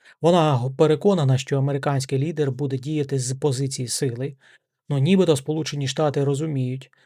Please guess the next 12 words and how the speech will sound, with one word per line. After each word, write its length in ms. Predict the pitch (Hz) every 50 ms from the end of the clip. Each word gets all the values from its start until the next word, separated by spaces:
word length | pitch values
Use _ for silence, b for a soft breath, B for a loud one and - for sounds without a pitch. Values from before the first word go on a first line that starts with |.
| b b
що 220 | - - - 147
війна 460 | 135 143 143 143 143 139 135 135 127 -
в 100 | 131 131
Україні 420 | 139 135 143 139 143 151 156 147 131
стосується 520 | 135 - - - - 147 135 135 - 135
не 100 | 135 147
лише 280 | 151 151 143 - 151 135
українців, 720 | 131 127 127 131 131 127 123 120 120 110 - 120 120 127
а 80 | 131
й 120 | 131 131 127
усієї 560 | 127 123 - - 143 143 139 147 139 131 120
Європи. 640 | 113 135 151 131 127 127 117 107 - - 143 147